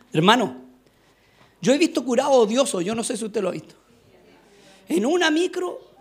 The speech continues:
Dios mío, Señor Jesús, insultando a todo el mundo, nadie les dice nada. ¿Sí o no? Y se creen como minos, ¿ah?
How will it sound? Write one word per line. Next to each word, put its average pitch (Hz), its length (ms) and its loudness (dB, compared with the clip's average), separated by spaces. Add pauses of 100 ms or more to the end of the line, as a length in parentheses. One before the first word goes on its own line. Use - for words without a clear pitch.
(160)
Dios 202 240 -2
mío, 220 260 -8
Señor 190 340 -6
Jesús, 170 400 -8 (1400)
insultando 262 840 0
a 233 40 0
todo 269 180 6
el 254 100 -2
mundo, 285 640 -2 (640)
nadie 254 420 0
les 220 200 -2
dice 226 280 -2
nada. 226 440 -2 (1500)
¿Sí 233 240 0
o 302 80 2
no? 285 280 -4 (1160)
Y 180 120 2
se 185 140 -2
creen 247 260 2
como 214 460 -2
minos, 285 420 0
¿ah? 269 140 -8